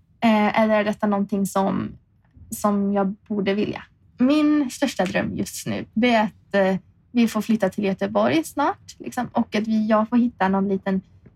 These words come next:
lokal där jag typ kan ha som ateljé, så här, måla och fota och också ha lite fysisk butik med mina print och med,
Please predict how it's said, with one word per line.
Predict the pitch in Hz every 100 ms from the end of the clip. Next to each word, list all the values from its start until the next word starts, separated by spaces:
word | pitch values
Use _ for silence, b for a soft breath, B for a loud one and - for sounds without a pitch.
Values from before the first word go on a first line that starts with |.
| _
lokal | 233 226 220 - 247 269 233
där | 202 202
jag | 202 -
typ | 220
kan | - 208
ha | 202
som | 190 190
ateljé, | 202 220 220 240 277 254
så | -
här, | 208
måla | - 254 262 247 240
och | 240
fota | - 220 - 202
och | 226 220
också | 208 - 240
ha | 214 185
lite | 185 190 185
fysisk | - 196 240 - -
butik | 214 - -
med | 220 208
mina | 196 -
print | - 285 294 277 -
och | 233
med, | 214 202